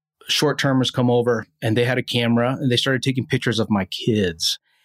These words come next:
And I'm like, "Wow, that is amazing." And they're like, "No, it's in a camera." I'm like, "No." As I began to hang out, they let me borrow the camera. And it just, it's like, "Wow, this is really fun." At that point, I decided, like, I think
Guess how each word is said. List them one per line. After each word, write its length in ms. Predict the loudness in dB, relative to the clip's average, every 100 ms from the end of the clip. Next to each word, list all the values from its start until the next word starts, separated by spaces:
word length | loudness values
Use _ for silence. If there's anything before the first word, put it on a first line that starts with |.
| -4
And 140 | -2
I'm 200 | 2 2
like, 160 | 2 0
"Wow, 760 | 0 2 4 4 2 0 -2 -4 -2
that 280 | -2 0 0
is 320 | -2 -4 -6
amazing." 560 | -2 0 0 -2 -4 -2
And 100 | 0
they're 60 |
like, 120 | 0
"No, 140 | 2 0
it's 140 | 0
in 60 | -6
a 40 |
camera." 460 | -2 0 2 0 -2
I'm 80 | 0
like, 140 | 2
"No." 520 | 2 0 0 -2 -4 -8 _ _ _ -2
As 160 | 2
I 100 | 2
began 400 | 0 0 2 0
to 120 | 0 0
hang 220 | 0 0
out, 260 | 0 0
they 100 | -2
let 140 | -2 -2
me 80 | -2
borrow 320 | 0 0 0
the 100 | -2
camera. 640 | -4 -2 0 0 -2 -4 _ _ -4
And 160 | 0 2
it 120 | 2
just, 200 | 0 -2 -6 -4
it's 180 | -2 -2
like, 140 | -6 -6
"Wow, 300 | -2 0 2
this 180 | 0
is 120 | 0 -2
really 560 | 2 2 2 0 -2 _ _ 0
fun." 460 | 2 2 2 0 -4 _ _ _ -4
At 180 | -2 0
that 260 | -2 -2
point, 320 | 0 2 2
I 80 | 0
decided, 640 | 0 0 0 0 2 0 -4 _ _ -4
like, 220 | -2 -2
I 100 | -2
think 260 | -2 0 -2